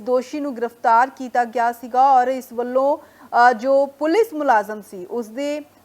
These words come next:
ਪਿਸਤੌਲ ਖੋਹਣ ਦੀ ਕੋਸ਼ਿਸ਼ ਕੀਤੀ ਗਈ, ਤਾਂ ਇਸੀ ਦੌਰਾਨ ਉਹ ਪਿਸਤੌਲ, ਅ, ਜਿਹੜੀ ਹੈ ਉਹ ਚੱਲ ਜਾਂਦੀ ਹੈ ਤੇ ਗੋਲੀ ਜਿਹੜੀ ਹੈ ਉਹ ਇਸ ਦੋਸ਼ੀ ਨੂੰ ਲੱਗ ਜਾਂਦੀ ਹੈ। ਫਿਲਹਾਲ ਮੌਕੇ ਤੇ ਪੁਲਿਸ ਕਮਿਸ਼ਨਰ ਗੁਰਪ੍ਰੀਤ ਸਿੰਘ ਭੁੱਲਰ ਪਹੁੰਚੇ ਨੇ।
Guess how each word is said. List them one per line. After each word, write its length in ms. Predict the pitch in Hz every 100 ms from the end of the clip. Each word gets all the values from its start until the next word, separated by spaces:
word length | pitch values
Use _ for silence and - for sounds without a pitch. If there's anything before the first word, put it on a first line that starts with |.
| -
ਪਿਸਤੌਲ 520 | 269 - 285 285 330
ਖੋਹਣ 260 | 294 294 285
ਦੀ 120 | 277
ਕੋਸ਼ਿਸ਼ 720 | 269 262 269 - - 285 -
ਕੀਤੀ 320 | 254 - 247
ਗਈ, 240 | 247 269 285
ਤਾਂ 400 | 285 262 262 277 - _ _
ਇਸੀ 260 | 302 302 403
ਦੌਰਾਨ 460 | 302 247 208 185 185
ਉਹ 120 | 240
ਪਿਸਤੌਲ, 720 | 247 277 - - 254 269 311 330
ਅ, 360 | 330 262 262
ਜਿਹੜੀ 340 | 240 254 262 254
ਹੈ 180 | 269
ਉਹ 480 | - 254 240 285 285 - _ _ _ _ _ _
ਚੱਲ 220 | - 269 302
ਜਾਂਦੀ 360 | 294 262 269
ਹੈ 100 | 262
ਤੇ 200 | - 277
ਗੋਲੀ 400 | 226 233 247 311
ਜਿਹੜੀ 300 | 285 269 247
ਹੈ 160 | 240 254
ਉਹ 400 | 240 233 262 277
ਇਸ 160 | 247 - 277 277 277
ਦੋਸ਼ੀ 460 | 202 240 254 - 302
ਨੂੰ 140 | 269
ਲੱਗ 140 | 220
ਜਾਂਦੀ 400 | 196 196 185 202
ਹੈ। 100 | 185 - - _ -
ਫਿਲਹਾਲ 600 | 277 254 254 294 339 349
ਮੌਕੇ 420 | 254 240 247 311
ਤੇ 100 | 320
ਪੁਲਿਸ 320 | 277 269 277
ਕਮਿਸ਼ਨਰ 560 | - 254 247 - 269 262
ਗੁਰਪ੍ਰੀਤ 340 | 233 - 254
ਸਿੰਘ 240 | 277 269 240
ਭੁੱਲਰ 280 | 269 214 226
ਪਹੁੰਚੇ 380 | 247 247 294
ਨੇ। 180 | 277 285